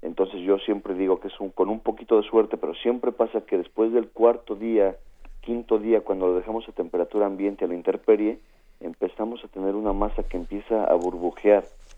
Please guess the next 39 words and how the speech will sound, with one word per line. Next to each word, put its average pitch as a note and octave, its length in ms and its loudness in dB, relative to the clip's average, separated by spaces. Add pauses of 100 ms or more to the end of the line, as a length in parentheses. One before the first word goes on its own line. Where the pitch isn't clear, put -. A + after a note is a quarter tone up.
(140)
y F#2 120 0
eso G#2 240 2
es G#2+ 100 2 (300)
fermentos G#2+ 680 -2 (800)
que F#2 180 2
de E2+ 100 -2
manera F#2 320 2
natural G#2 560 2 (100)
empiezan F#2+ 580 -6
a D#2+ 180 -2
producirse E2+ 640 -6
en E2+ 80 -4
el D#2 120 -6
pan. D#2 260 -4 (260)
Entonces, G2+ 460 -6 (720)
esto A2+ 360 4
es C3 140 -2
un B2 300 -4
iniciador G2+ 520 2
de G2+ 80 4
la F2+ 80 4
masa F#2 300 -4
madre, F2+ 420 2
y - 80 -4
después G2 480 0
de F2+ 300 2 (420)
unos A#2 320 -4 (100)
cinco A#2 400 -2
días G#2+ 360 2 (340)
vamos A#2 300 0
a - 20 -8
empezar G#2 360 -4
a G#2 40 6
dar G#2+ 160 2
cuenta G#2+ 300 -6
que - 240 -6
la E2+ 140 2
masa G2+ 320 -4
empieza G2 480 -4